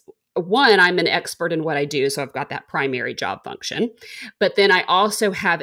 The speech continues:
areas of expertise that live outside that primary job. And, um, and so I join these committees as they're necessary. And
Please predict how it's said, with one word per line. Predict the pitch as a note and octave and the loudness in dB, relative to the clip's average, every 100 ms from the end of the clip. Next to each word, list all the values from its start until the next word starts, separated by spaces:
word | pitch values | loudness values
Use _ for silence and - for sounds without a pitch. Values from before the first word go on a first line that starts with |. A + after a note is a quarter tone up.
| - | -2
areas | F3 E3+ F3 E3+ - | 0 2 0 -2 -6
of | E3+ | -4
expertise | D3+ - - E3 - D#3+ D3 | -6 -6 -12 -12 -6 -6 -6
that | D3 | -6
live | E3 D#3 | -4 -2
outside | D3 - - F3+ F3+ | -4 -4 -2 0 0
that | F3 D3 | -2 -4
primary | - C#3+ C#3 C3 B2 A2+ - | -4 -4 -2 -2 -2 -6 -12
job. | E3 D#3 A#2+ A2 D#3 - - - F#3 | -10 -8 -6 -6 -8 -20 -20 -8 -2
And, | F3 E3 E3 E3 - | -2 0 -2 -6 -8
um, | F3 E3 D#3 D3+ D3 | -6 -4 -2 -2 -4
and | F3 | -6
so | D#3+ F3+ | -2 -2
I | E3+ | -2
join | - F#3+ G#3+ A3 | 0 4 6 6
these | G3 - | 4 -2
committees | G3 F3 E3+ D#3 D3+ - | -6 -4 -2 -4 -4 -2
as | D#3+ E3+ | -2 -2
they're | D3 D3+ | -4 -2
necessary. | D3 D3 D3 D#3 - G#2 E2 E3+ A3 - - - - | -2 -4 -6 -8 -8 -8 -4 -2 -4 -10 -20 -12 2
And | G3+ G4 F#4 | 4 4 2